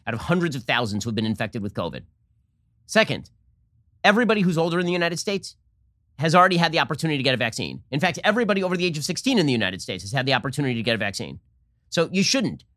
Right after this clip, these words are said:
be telling little kids that they have to mask up in ninety degree weather outdoors and stay away from each other. It's idiotic. It's foolish. Okay, here is the C D C guidance. All staff and kids masked at all times, even outdoors. Cohorts for kids, three-foot distance within cohorts,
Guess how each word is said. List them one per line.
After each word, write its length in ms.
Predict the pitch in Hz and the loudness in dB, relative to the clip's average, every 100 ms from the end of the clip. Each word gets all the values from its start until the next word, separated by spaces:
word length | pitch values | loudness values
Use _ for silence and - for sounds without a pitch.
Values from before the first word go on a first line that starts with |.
| - | -6
be 80 | |
telling 280 | 160 202 196 | 0 2 2
little 360 | 180 135 175 208 | 0 0 0 2
kids 400 | 202 135 78 92 _ | 0 0 -2 -12 _
that 80 | 147 | -4
they 60 | 170 | -2
have 60 | |
to 60 | 160 | 0
mask 360 | 147 180 214 - | 2 2 0 0
up 160 | 160 | -2
in 120 | 135 | 0
ninety 280 | 139 165 208 | 2 2 2
degree 220 | 196 180 | -2 -2
weather 320 | 170 135 131 127 | 0 2 2 2
outdoors 500 | 165 180 147 151 131 | 0 0 0 0 0
and 120 | 131 | -4
stay 160 | - 151 | -2 0
away 180 | 131 113 | 0 0
from 140 | 113 | -2
each 120 | 95 | -6
other. 160 | 104 92 | -6 -6
It's 160 | 123 - | -6 -2
idiotic. 440 | 190 175 107 73 - _ _ _ - | 0 2 0 -2 -12 _ _ _ -10
It's 140 | 131 | -10
foolish. 560 | - 208 151 104 - - _ _ _ - | -2 0 0 -4 -12 -20 _ _ _ -6
Okay, 140 | 135 | -2
here 180 | 135 208 | 2 2
is 100 | 196 | 2
the 60 | 165 | 0
C 160 | 208 | 0
D 80 | 208 | 0
C 160 | 160 180 | 0 2
guidance. 480 | 156 123 76 - _ _ _ _ | 2 2 -4 -16 _ _ _ _
All 240 | 180 214 262 | 6 8 6
staff 300 | - 208 185 | 2 0 0
and 100 | 175 | -2
kids 180 | 160 | -2
masked 360 | 135 151 175 - | 2 2 2 0
at 120 | 170 - | -4 4
all 240 | 202 262 | 6 6
times, 320 | 202 180 165 - | 4 2 0 -2
even 160 | 240 | 0
outdoors. 500 | 240 202 143 110 131 - _ _ _ _ _ - | 2 2 0 -4 -6 -16 _ _ _ _ _ 0
Cohorts 420 | 254 277 240 220 | 6 8 6 4
for 120 | 190 | 0
kids, 400 | 190 180 90 - _ _ _ - | -2 0 -2 -8 _ _ _ -2
three-foot 360 | 233 254 220 | 0 2 0
distance 320 | 165 214 185 147 | 0 0 0 -2
within 240 | 156 311 | -2 -2
cohorts, 440 | 180 110 98 110 | 0 0 -2 -6